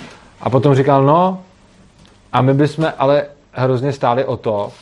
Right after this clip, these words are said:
aby se konečně do legislativy České republiky tohleto dostalo a hrozně moc bychom stáli o to,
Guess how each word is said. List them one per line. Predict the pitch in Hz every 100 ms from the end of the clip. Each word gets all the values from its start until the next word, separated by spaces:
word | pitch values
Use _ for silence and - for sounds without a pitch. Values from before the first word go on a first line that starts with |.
| _ _ _ -
aby | 123 131
se | 143
konečně | 143 143 151 - 156
do | 151
legislativy | 131 123 - 131 123 127 120 123 123
České | 117 - 131
republiky | 123 120 120 113 117 110 113 -
tohleto | 117 120 135
dostalo | 123 - - 107 95 - - _ _ _ _ - _ _
a | 135
hrozně | 135 139 131 147
moc | 147 127
bychom | 127 127 143
stáli | 131 135 120 135
o | 135
to, | - 117 101